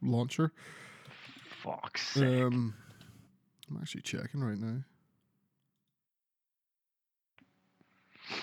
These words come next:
Speaker 1: Yeah, it's not on here. Here, th-, here's
Speaker 2: I'm
Speaker 1: the, the
Speaker 2: guessing there's gonna be fifty-five lids on each one.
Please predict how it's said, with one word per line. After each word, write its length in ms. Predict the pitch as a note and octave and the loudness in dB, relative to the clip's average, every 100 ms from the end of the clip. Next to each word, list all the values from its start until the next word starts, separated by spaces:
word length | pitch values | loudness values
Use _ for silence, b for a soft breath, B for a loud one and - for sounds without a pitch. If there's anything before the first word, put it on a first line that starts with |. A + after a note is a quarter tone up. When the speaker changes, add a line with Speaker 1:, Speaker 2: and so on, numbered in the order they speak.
| B B _ _ _ - | B B _ _ _ 2
Speaker 1:
Yeah, 500 | A#2 A#2 A#2+ B2+ B2+ | 8 12 12 12 12
it's 180 | B2 - | 10 6
not 160 | B2 | 6
on 240 | A#2+ A#2+ A#2 | 6 4 6
here. 340 | A#2+ A#2+ B2+ - - _ _ _ _ _ _ _ _ - - B B B | 6 4 2 -4 -20 _ _ _ _ _ _ _ _ -20 -18 B B B
Here, 240 | A3+ F4 - | 12 12 10
th-, 220 | D#3+ G3+ | 8 12
here's 240 | E3+ F4+ F4 | 12 12 12
Speaker 2:
I'm 60 | |
Speaker 1:
the, 60 | F3+ | 10
the 40 | E3+ | 10
Speaker 2:
guessing 380 | G#2 C#3 B2 A#2+ | 12 12 12 4
there's 140 | G2+ | 4
gonna 140 | G#2 | 4
be 80 | F#2 | 4
fifty-five 580 | F2+ G2+ - F#2+ F#2+ F2+ | 6 4 6 10 10 12
lids 180 | F#2+ G#2 | 8 8
on 140 | B2 | 6
each 180 | F#2 - | 4 2
one. 300 | F2+ A#2 D#3+ | 0 0 -4